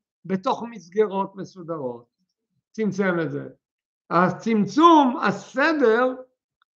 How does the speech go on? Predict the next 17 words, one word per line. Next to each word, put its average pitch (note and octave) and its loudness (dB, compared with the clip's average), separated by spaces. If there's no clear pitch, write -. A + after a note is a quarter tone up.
זה D3 -2
מה B3+ 4
שהקדוש A3+ 2
ברוך G#3+ -2
הוא A3 2
עשה G3+ 0
לעצמו, G3 -2
כשהוא F#3+ -8
רצה A3 -2
לתת G#3+ -2
את F3+ -8
עצמו G3+ -8
אלינו, A3+ -2
וזה C#3 -6
גם, F3+ -2
כמו D#3+ -8
שפתחנו, E3 -8